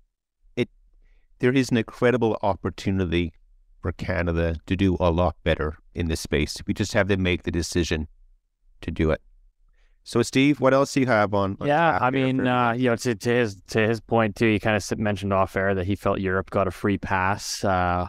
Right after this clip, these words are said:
Speaker 2: um, just due to a warmer climate, you know, this winter, and that, you know, their energy problems could res-, very well likely resurface, uh, you know, next winter, and, you know, that could be another question mark around the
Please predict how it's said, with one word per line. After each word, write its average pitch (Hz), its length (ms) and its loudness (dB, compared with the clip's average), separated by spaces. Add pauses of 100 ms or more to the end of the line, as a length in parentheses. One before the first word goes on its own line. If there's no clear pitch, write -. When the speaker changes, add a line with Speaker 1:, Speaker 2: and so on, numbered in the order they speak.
(100)
Speaker 2:
um, 90 240 -2
just 95 280 -4
due 101 140 2
to 95 200 0
a 90 40 0
warmer 92 380 -2
climate, 95 720 -2
you 104 140 -2
know, 92 260 0
this 92 260 -4
winter, 98 400 0
and 98 160 2
that, 92 140 -2 (100)
you 98 120 0
know, 92 180 0
their 95 180 -2
energy 98 560 0 (360)
problems 107 500 2
could 101 220 -2
res-, 101 300 0
very 107 360 2
well 101 440 4
likely 101 340 2
resurface, 98 840 -2
uh, 95 500 2
you 107 60 -2
know, 95 100 0
next 95 300 -4
winter, 101 460 2
and, 95 200 -2 (460)
you 98 80 -2
know, 95 60 2
that 95 160 0
could 101 160 -2
be 101 160 2
another 98 340 0
question - 460 -2
mark 98 240 0
around 95 320 2
the 98 160 -2